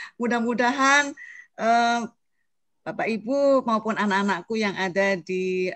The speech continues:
ruang Zoom ini masih, eh, semangat. Tentunya sebelum, eh, saya mulai, perkenankan saya menyampaikan rasa hormat kepada Bunda Indah Suprapti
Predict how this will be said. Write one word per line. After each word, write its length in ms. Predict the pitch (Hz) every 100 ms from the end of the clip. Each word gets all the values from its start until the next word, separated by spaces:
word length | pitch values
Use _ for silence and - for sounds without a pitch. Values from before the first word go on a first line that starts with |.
| -
ruang 380 | 185 185 185 185
Zoom 240 | 160 180 180
ini 480 | 175 190 240 254 -
masih, 480 | - 185 180 185 196 - _ _ _
eh, 220 | 175 175
semangat. 480 | - 202 214 226 214 - _ _ _ _ _ _ _ _ _ _ _ _ _ _ _
Tentunya 600 | - 202 202 202 240 262 262
sebelum, 560 | 220 160 190 202 202
eh, 140 | 196 190
saya 220 | 202 190
mulai, 380 | 190 190 196 226
perkenankan 800 | 226 226 214 214 208 220 240 311 427 - _ _ _
saya 440 | - 202 190 202
menyampaikan 720 | 202 202 196 190 196 190 202 202 202
rasa 300 | 196 190 202 -
hormat 680 | - - 190 196 202 226 -
kepada 880 | 175 - 175 165 190 196 214 220 220 - _ -
Bunda 420 | 214 214 220 220 -
Indah 600 | 226 220 _ 220 226 247 - _ _ _ _ _ - -
Suprapti 1040 | - 220 - - 254 247 _ 311 277 175